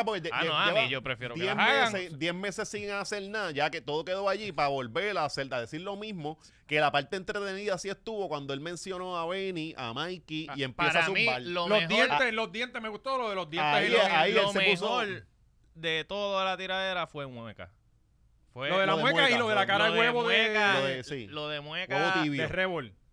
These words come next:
Speaker 2: Esas
Speaker 1: Eh,
Speaker 2: son
Speaker 1: sí,
Speaker 2: las
Speaker 1: lo
Speaker 2: ma-,
Speaker 1: del
Speaker 2: las barras
Speaker 1: testículo.
Speaker 2: más
Speaker 3: Sí.
Speaker 2: sólidas se las llevó Mue-, mueca.
Speaker 1: No, y
Speaker 2: Lo
Speaker 1: la, y lo
Speaker 2: de,
Speaker 1: de Benny.
Speaker 2: lo de cada vez que abre
Speaker 3: Sí.
Speaker 2: la boca
Speaker 1: Dite,
Speaker 2: parece que está
Speaker 1: dale.
Speaker 2: en cuatro.
Speaker 1: <laughs> Sí.
Speaker 3: No, y lo de Rebel me gustó también. En verdad, eh,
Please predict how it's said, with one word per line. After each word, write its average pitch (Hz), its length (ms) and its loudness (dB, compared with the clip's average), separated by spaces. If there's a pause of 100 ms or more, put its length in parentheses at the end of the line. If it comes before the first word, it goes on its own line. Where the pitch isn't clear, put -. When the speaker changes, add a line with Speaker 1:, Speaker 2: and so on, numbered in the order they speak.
(340)
Speaker 2:
Esas 147 240 -8
Speaker 1:
Eh, 135 40 0
Speaker 2:
son 185 100 -4
Speaker 1:
sí, 180 40 -6
Speaker 2:
las 175 100 2
Speaker 1:
lo 156 60 0
Speaker 2:
ma-, 143 80 0
Speaker 1:
del 135 80 0
Speaker 2:
las 143 140 0
barras - 0 -
Speaker 1:
testículo. 160 360 0
Speaker 2:
más 135 160 -6
Speaker 3:
Sí. 147 60 -4
Speaker 2:
sólidas 147 420 -6
se 131 80 -12
las 120 140 -10
llevó 117 320 -14
Mue-, 117 320 -14
mueca. 113 220 -14
Speaker 1:
No, 123 100 -4
y 127 60 -2
Speaker 2:
Lo 117 60 2
Speaker 1:
la, 110 60 0
y 107 40 -2
lo 107 120 0
Speaker 2:
de, 104 40 0
Speaker 1:
de 101 60 -2
Benny. 113 400 -6
Speaker 2:
lo 131 100 -10
de 127 120 -4
cada 135 200 -4
vez 165 100 -8
que - 80 -12
abre 180 160 -4
Speaker 3:
Sí. 185 60 -2
Speaker 2:
la 180 80 0
boca 180 220 -6
Speaker 1:
Dite, 165 40 -4 (100)
Speaker 2:
parece - 60 -4
que 123 60 -2
está 113 120 -2 (100)
Speaker 1:
dale. 107 120 -6
Speaker 2:
en 87 60 -12
cuatro. 131 500 -10
Speaker 1:
<laughs> 120 200 -20 (640)
Sí. - 120 -12
Speaker 3:
No, 139 120 -6
y 165 60 -4
lo 170 100 2
de 160 100 2
Rebel 165 280 -4
me 202 100 -6
gustó 190 260 -8
también. 170 360 -6
En 165 100 -8
verdad, 165 480 2
eh, 175 140 -14